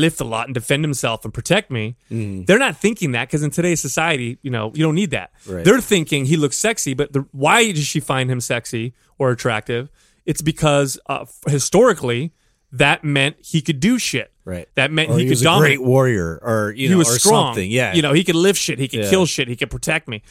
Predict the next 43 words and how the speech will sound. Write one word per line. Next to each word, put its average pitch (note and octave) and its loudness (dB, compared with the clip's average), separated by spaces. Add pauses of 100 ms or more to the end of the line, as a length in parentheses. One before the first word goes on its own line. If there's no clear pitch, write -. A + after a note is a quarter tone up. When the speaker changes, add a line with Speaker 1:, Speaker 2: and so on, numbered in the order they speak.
Speaker 2:
Right. F2+ -6
Speaker 1:
And D3+ 0
so D#3 4
that's, D#3+ -2
that's, D3+ 0 (100)
that E3+ 4
was E3 2
the F3+ 2
difference. G#3 0
So E3 2
when, D3+ 2
when D#3 0
society E3+ 0
changed A#3 -2
to E3 0
when C#3+ 0 (280)
it D3 -4
didn't F3 0
matter G3 2
anymore, C3 0
nobody D#3 0
could C3+ -4
see G#3 0
what D#3+ -4
you C#3 -2
could B2+ -6
do, A#2+ -2 (440)
um, B2 -2
it E3+ 2
just E3 -2
became E3 0
about C3+ 0
how C#3 0
you B2+ 0
looked. F3 0
And F3 0
then, A#3+ 2
of G3 -4
course, C3+ 0 (380)
Hollywood C#3 2
glamorized C3 0
certain C#3 -6
things. B2+ -4